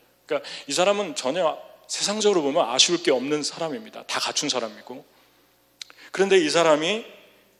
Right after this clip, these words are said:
아, 예수님의 뜻밖에도 제자라고 나와 있어요. 근데 그동안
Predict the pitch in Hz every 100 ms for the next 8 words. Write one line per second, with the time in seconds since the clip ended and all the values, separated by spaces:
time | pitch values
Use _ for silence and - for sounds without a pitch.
0 | - 113 113 139 151 180 156 139 - -
1 | - - 202 - 139 123 - 127 139 185
2 | 185 156 123 113 - - 107 110 104 -
3 | 123 147 - _ _ _ _ _ - -
4 | 160 - - _ _ _ _ _ _ _
5 | _ - 147 165 170 147 165